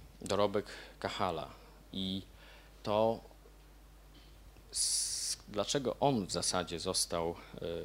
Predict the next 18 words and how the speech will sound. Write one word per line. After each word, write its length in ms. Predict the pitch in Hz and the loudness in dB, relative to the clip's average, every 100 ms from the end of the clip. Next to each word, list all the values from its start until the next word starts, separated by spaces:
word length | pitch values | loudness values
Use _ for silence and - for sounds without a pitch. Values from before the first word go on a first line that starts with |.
| 85 - - | -6 -8 -6
uznany 680 | 107 95 90 92 95 90 82 - - - - - - | -4 -2 0 0 0 -2 -6 -10 -20 -20 -20 -20 -4
później 580 | 117 95 87 85 87 107 - - - - | -2 0 -2 -2 -4 -6 -16 -20 -10 -10
z 80 | |
perspektywy 640 | - - - 90 - 90 90 | -4 -4 -2 -6 -4 -4 -2
czasu 400 | 95 90 - 85 | -2 -2 -4 -4
za, 320 | 87 85 82 - - - - - | -4 -4 -6 -12 -20 -18 -18 -10
za 220 | 95 95 - | -4 -2 0
ojca 320 | 107 - 120 | -2 0 0
neuronauki, 840 | 104 98 92 87 85 - 120 180 - - - - - | 0 0 0 0 0 -2 -4 -4 -8 -18 -20 -20 -6
to 320 | - 107 107 - - | 2 4 4 0 -2
jest 300 | 123 - - | 2 2 2
to 100 | 120 | 0
niesamowity 680 | 117 113 110 104 95 95 87 | 2 2 2 2 -2 -6 -4
dorobek. 520 | 92 87 80 80 - - - - | 0 0 -2 -6 -12 -18 -16 -6
E, 1300 | 90 90 87 92 - - - - - - - - - | -4 -4 -6 -8 -10 -10 -12 -14 -14 -16 -16 -16 -10
historycy 840 | - - 165 175 151 - 131 120 - - | 2 4 4 2 2 2 2 -2 -8 -6
dzielą, 640 | 113 123 127 127 127 120 117 - - | -2 2 6 6 6 4 -2 -12 -6
mm, 460 | 98 95 92 98 | -4 -2 -4 -6